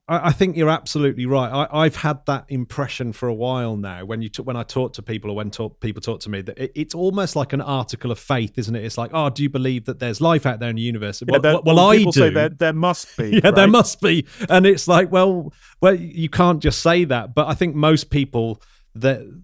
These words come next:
Speaker 1: that's how they operate, isn't it? They, they have
Speaker 2: Hmm.
Speaker 1: sort of articles of faith and worldviews, and
Speaker 2: I mean,
Speaker 1: and
Speaker 2: most scientists do too,
Speaker 1: Yeah,
Speaker 2: right?
Speaker 1: yeah, yeah.
Speaker 2: So,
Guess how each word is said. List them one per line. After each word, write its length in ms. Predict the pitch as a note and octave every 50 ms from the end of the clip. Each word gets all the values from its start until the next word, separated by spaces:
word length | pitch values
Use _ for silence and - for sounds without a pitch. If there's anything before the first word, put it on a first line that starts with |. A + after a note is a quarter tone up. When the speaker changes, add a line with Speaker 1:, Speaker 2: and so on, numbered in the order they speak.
| - -
Speaker 1:
that's 280 | C3+ D#3+ D#3 - -
how 180 | - D3 C3+ B2+
they 180 | A#2 C3 B2+ D#3+
operate, 400 | F#3 - - B2 G#2+ G#2 G#2 -
isn't 160 | C3 A2 A2+
it? 100 | A2+ F#2+
They, 160 | G#2 A#2+ A2+
they 260 | F#2+ G#2+ A#2+ A2+ A2+ G2
have 180 | - A#2+ G#2+ -
Speaker 2:
Hmm. 80 | F#3+
Speaker 1:
sort 260 | B2 - - B2 G2+ -
of 60 | B2
articles 480 | B2 A#2+ A2+ - - - A#2+ A2 G2
of 80 | G#2+ G#2
faith 380 | - - A2+ A2+ A#2 G#2+ - A#2+
and 260 | A2 G#2+ A2 G#2+ G#2
worldviews, 640 | A#2 A2+ A2 A2 G#2 G2 - G#2+ G#2+ G#2+ A2 G#2 -
and 220 | B2 A2+ A2+ A2 - _ _ _ _ _ _ -
Speaker 2:
I 40 | -
mean, 80 | - C#3+
Speaker 1:
and 80 | C#3+
Speaker 2:
most 180 | F3 F3 E3 -
scientists 500 | - F#3 G3+ G3 D#3+ - - G2+ - -
do 200 | - - A2+ G#2+
too, 160 | G#2 - - -
Speaker 1:
Yeah, 200 | G#3 A2+ D#3+ C3
Speaker 2:
right? 200 | - G2+ - E3
Speaker 1:
yeah, 40 | D#3+
yeah. 160 | D3 D3+ C#3+ A#2+
Speaker 2:
So, 380 | - - D3+ C3+ A#2+ A#2 A#2+